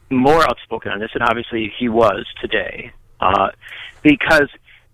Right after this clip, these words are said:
in Missouri, there is such a confusion about who's in charge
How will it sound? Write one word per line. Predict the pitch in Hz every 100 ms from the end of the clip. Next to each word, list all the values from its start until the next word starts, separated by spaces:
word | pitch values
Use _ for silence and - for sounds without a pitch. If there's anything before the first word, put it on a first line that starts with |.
| _ -
in | 175 226 254 269
Missouri, | 196 - 160 185 233 226 - _ _ _ _ _ - -
there | 131 135 135
is | 123 - -
such | 135 214 - - -
a | 143
confusion | - 135 117 - 143 151 - - - - _ _ - - _ _ -
about | 120 110 113 120 - _ -
who's | - 160 190
in | 180 160
charge | - 143 147 185 - -